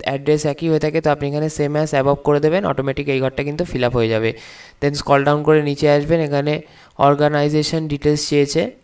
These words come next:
তো আপনি এখানে কতজন employee কাজ করে সেই অনুযায়ী আপনি এখানে একজন দিয়ে দেবেন। Investment, আপনি কত টাকা invest করেছেন last financial ইয়ারে,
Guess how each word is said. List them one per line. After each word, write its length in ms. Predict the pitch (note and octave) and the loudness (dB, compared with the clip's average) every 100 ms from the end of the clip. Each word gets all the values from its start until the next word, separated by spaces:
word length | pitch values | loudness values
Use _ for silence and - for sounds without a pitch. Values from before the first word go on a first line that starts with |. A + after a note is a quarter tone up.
| _ _ _ | _ _ _
তো 80 | C#3+ | 0
আপনি 340 | C3 - C#3 C#3 | 0 0 -6 -4
এখানে 400 | C#3+ C#3+ C#3+ - - - _ _ _ _ _ _ _ _ _ _ - | -4 -4 -6 -8 -16 -20 _ _ _ _ _ _ _ _ _ _ 2
কতজন 460 | C#3+ D3+ D3 D3+ | 2 2 2 2
employee 500 | C#3+ C#3+ D3+ D3+ D3+ | 0 0 2 4 4
কাজ 300 | D3 C#3 - | 2 0 0
করে 420 | - C#3+ D3 D#3+ F3+ - | 0 2 2 -2 -8 -12
সেই 220 | - C#3+ | -4 0
অনুযায়ী 300 | C#3 C#3 C#3+ | 0 -2 -4
আপনি 200 | C#3 D3 | -6 -6
এখানে 220 | C#3+ C#3+ C#3+ | -6 -4 -4
একজন 240 | D3 D3 | -4 -6
দিয়ে 160 | C#3+ C#3 | -4 -2
দেবেন। 340 | C#3+ D3 D#3 - | 0 -2 -4 -10
Investment, 680 | C#3+ C#3+ D3 C#3+ D3 D3+ - - - _ _ _ _ - | -8 -2 -2 -2 -8 -8 -14 -20 -20 _ _ _ _ -6
আপনি 280 | C3 D3+ | -4 -2
কত 180 | D3 C#3+ | -2 0
টাকা 200 | D3 D3 | 0 0
invest 360 | C#3+ C#3+ D3+ D#3 | -2 2 0 4
করেছেন 360 | D3+ D3 D3+ | 2 4 0
last 240 | C#3+ C#3+ - | 0 0 -2
financial 600 | C#3+ C3+ C#3 - D3 C#3+ | -4 -4 -4 -4 -2 -2
ইয়ারে, 440 | C#3 C3 C3+ D3 | -2 -2 -2 -4